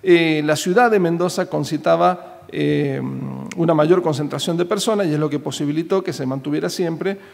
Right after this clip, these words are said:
como cabeza al margen de la historia, ¿no? De que fue fundada primero y que a partir de ahí se realizaron las fundaciones de San Juan y de San Luis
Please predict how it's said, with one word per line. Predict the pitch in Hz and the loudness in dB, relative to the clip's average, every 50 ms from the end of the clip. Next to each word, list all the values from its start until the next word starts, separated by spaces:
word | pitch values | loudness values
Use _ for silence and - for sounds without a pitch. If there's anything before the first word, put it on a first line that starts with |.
| - - _ | -20 -20 _
como | - 170 175 175 175 170 | -4 0 2 2 2 4
cabeza | 160 151 147 156 156 143 - - 170 185 185 185 - - - - - - _ _ - | 4 4 4 4 4 2 2 2 2 2 2 0 -6 -14 -20 -20 -20 -20 _ _ -4
al | 143 139 139 | -4 0 2
margen | 147 151 - 165 147 131 | 2 2 2 0 -2 -2
de | 135 123 | -4 -4
la | 123 | -6
historia, | 120 - - 190 165 143 135 123 123 | -2 2 4 6 6 6 4 0 -2
¿no? | 143 165 170 | -2 -2 -2
De | 147 131 127 | -2 -4 -6
que | 139 131 | -8 -10
fue | - - 143 | -8 -8 -10
fundada | 127 - 147 139 139 143 143 147 139 139 | -8 -6 -6 -2 0 0 0 0 -2 -2
primero | 151 151 151 151 151 151 151 147 | -4 -4 -4 -2 -2 -2 -4 -4
y | 143 | -6
que | - 143 | -6 -8
a | - | -8
partir | - 127 127 - 143 139 | -8 -8 -6 -6 -6 -4
de | 139 | -2
ahí | 143 151 | -2 -4
se | 143 - 139 127 | -4 -4 -6 -8
realizaron | 123 123 135 131 - 147 147 143 | -8 -8 -8 -6 -4 -4 -4 -4
las | 135 120 | -4 -6
fundaciones | - 139 127 123 123 - 143 139 131 | -6 -8 -8 -8 -8 -8 -6 -6 -6
de | 131 | -6
San | 127 131 135 131 | -8 -8 -8 -6
Juan | - 143 147 | -6 -6 -6
y | 147 | -4
de | 147 143 | -6 -6
San | - 165 175 | -4 -4 -2
Luis | 170 170 175 - | -2 -2 -2 -4